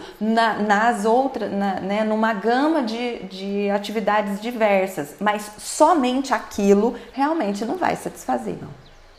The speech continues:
Speaker 2: É, acho que é isso mesmo, Jana, porque eu fico pensando assim, vou
Speaker 1: Uhum.
Speaker 2: dar um exemplo prático.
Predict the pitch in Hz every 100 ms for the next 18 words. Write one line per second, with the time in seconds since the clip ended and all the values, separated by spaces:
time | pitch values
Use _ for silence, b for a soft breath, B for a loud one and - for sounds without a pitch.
0 | - B B B B B - 220 214 226
1 | - 254 247 254 - 220 208 175 185 196
2 | 202 202 - 233 - - 226 214 220 226
3 | 214 202 196 196 220 220 220 214 - 131
4 | 87 -